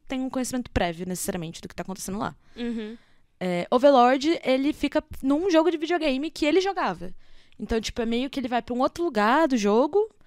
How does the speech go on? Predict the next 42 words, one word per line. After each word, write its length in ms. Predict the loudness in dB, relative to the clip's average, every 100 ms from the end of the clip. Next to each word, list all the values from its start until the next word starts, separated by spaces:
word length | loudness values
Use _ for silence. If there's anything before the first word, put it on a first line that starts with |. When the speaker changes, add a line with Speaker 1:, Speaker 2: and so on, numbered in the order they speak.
| -20 -10
Speaker 1:
vai 180 | 2 2
expandindo 680 | 4 2 2 2 0 0 0
um 60 | 0
lugar, 240 | -2 -4
tipo, 160 | -6 -6
que 80 |
não 60 | -4
existia 280 | -4 -4 -4
no 60 | -2
mapa 220 | -4 -4
depois. 560 | -6 0 2 2 -2 -6 -8
Speaker 2:
Uhum. 340 | -6 -6 -10 -8
Speaker 1:
Mas 180 | -2 2
ele 180 | 2 4
tem 160 | 4
noção 280 | 4 4 2
de 100 | 2
quais 180 | 4 4
são 200 | 4 0
as 100 | 0
regras 300 | 0 0 -2
do 60 | -2
mundo, 220 | -4 -4
porque 140 | -6 -4
é 40 |
um 100 | 0
jogo 180 | 0 -2
que 80 | -6
ele 80 | -6
jogou 220 | -4 0
durante 300 | 0 0 -4
muitos 200 | -4 0
anos. 320 | -2 -2 -14 -20 -20 -20 -20 -20 -20 _ _ -20 -20 -20 -20 -16 -8
Então, 260 | 0 2
eu 60 | 2
acho 200 | 0 -2
que 60 | -4
você 160 | -4
tem 140 | -2 -2
essa 320 | -2 0 -2
diferença, 480 | -2 -4 -4 -6 -6
né? 260 | -6 -6